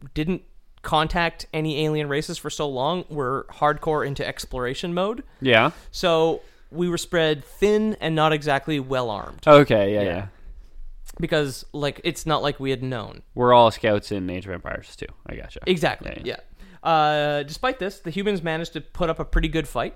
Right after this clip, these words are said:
Speaker 2: Okay.
Speaker 1: Uh, one such fight involves a soldier named Thaddeus Ahern, uh, who you actually can meet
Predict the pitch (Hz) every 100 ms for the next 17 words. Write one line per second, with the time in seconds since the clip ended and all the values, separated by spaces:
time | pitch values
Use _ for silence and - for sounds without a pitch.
0 | - 143 139 131 127 156 185 - 190 -
1 | 147 156 - 156 147 139 143 147 - 160
2 | 160 160 151 143 143 139 - - - 165
3 | 175 185 180 - 156 143 - 170 113 165
4 | - _ - - - - 135 170 165 190
5 | 247 262 - 185 147 123 143 220